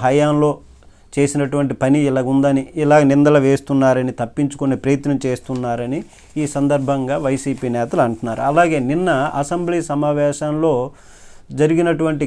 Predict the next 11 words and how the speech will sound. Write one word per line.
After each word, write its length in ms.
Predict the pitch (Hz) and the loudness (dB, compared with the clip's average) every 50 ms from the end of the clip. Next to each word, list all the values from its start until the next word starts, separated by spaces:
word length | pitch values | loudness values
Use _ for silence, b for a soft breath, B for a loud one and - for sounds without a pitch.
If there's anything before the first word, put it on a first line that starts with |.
| 110 131 | -2 0
గవర్నర్ 380 | 131 147 151 160 160 156 156 151 151 | 0 0 0 0 0 0 2 2 2
గారి 140 | 151 143 135 135 | 0 0 0 0
ప్రసంగంలో 600 | 139 135 - - 147 147 147 147 143 143 143 147 147 - 165 | 0 0 0 0 2 2 4 4 4 4 4 2 2 2 2
కూడా 220 | 160 160 156 165 170 160 139 | 4 6 8 8 6 6 6
వీళ్ళు 320 | 147 160 165 165 147 131 127 139 151 151 b b b b - - - - - _ - - - | 6 6 6 6 4 2 2 0 -4 -6 b b b b -20 -20 -20 -20 -20 _ -20 -6 -2
అసత్యాలు, 680 | 139 131 135 - 151 143 127 - 156 156 147 143 147 147 123 123 | 0 0 2 2 0 0 0 2 2 4 4 4 4 2 2 4
అవాస్తవాలను 800 | 123 139 156 151 151 - 156 151 147 143 139 139 139 131 131 131 117 - b b b b b b - 120 131 | 6 6 6 4 4 2 2 6 6 8 8 8 6 4 2 0 -2 -6 b b b b b b 0 2 4
ఆయన 160 | 143 147 147 147 - - - - | 4 4 4 2 -2 -6 -6 -2
చే-, 200 | 156 160 160 156 - - - - - - - | 0 0 0 0 -4 -10 -20 -20 -12 -6 -4
చెప్పించారని 800 | 135 113 - - 156 156 139 143 147 143 143 139 135 131 131 131 127 - b b b b b b b - - - - | -4 -2 0 2 2 2 4 6 6 8 8 8 6 4 2 -2 -4 -8 b b b b b b b -20 -16 -4 0
చెప్తున్నారు. 580 | 156 151 - - 156 143 123 113 104 98 104 | 0 0 2 2 2 2 2 0 -2 -4 -8